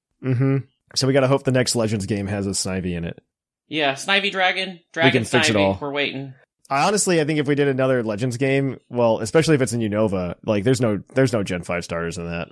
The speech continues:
Speaker 2: No, that's true, but there would be a Snivy in it. It'd just be in the wild, you know, the way they did, uh, Turtwig and such. It's fine.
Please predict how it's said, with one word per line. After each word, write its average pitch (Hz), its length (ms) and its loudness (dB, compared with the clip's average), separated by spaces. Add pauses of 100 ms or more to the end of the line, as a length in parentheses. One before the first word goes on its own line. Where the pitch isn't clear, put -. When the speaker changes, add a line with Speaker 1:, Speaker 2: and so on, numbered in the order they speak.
(540)
Speaker 2:
No, 196 260 0
that's 196 220 -2
true, 135 260 -2
but 185 140 -2
there 202 120 2
would 220 220 -2
be 208 120 -2
a 156 40 0
Snivy 160 540 -2
in 71 80 -8
it. 82 240 -10 (100)
It'd 254 140 -6
just - 180 -4
be 330 100 6
in 294 120 4
the 247 260 4
wild, 180 340 4
you 156 60 -2
know, 170 240 -2
the 165 60 -10
way 156 120 -2
they 156 140 -4
did, 151 300 -6
uh, 127 280 -6
Turtwig 131 360 -8
and 101 100 -14
such. 110 200 -12 (340)
It's 208 180 0
fine. 151 460 2